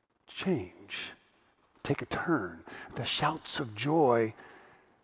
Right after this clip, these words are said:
become the silence of fear. Matthew says that the entire city is in turmoil. And there's that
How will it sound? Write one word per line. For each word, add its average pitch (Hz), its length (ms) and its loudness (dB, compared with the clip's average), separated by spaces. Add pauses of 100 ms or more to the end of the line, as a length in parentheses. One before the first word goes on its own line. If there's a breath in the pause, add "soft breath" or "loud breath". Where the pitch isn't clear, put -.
(640)
become 117 560 -4 (1120)
the - 80 -12
silence 123 720 -2 (540)
of - 120 -4
fear. - 760 -4 (680 loud breath)
Matthew 135 420 2
says 120 640 0 (360 loud breath)
that - 140 -8
the 123 100 -4
entire 143 580 0
city 131 640 0 (680 soft breath)
is 120 220 2
in 107 240 -2
turmoil. 127 840 0 (1400)
And 127 140 2
there's 117 180 -2
that 123 160 -2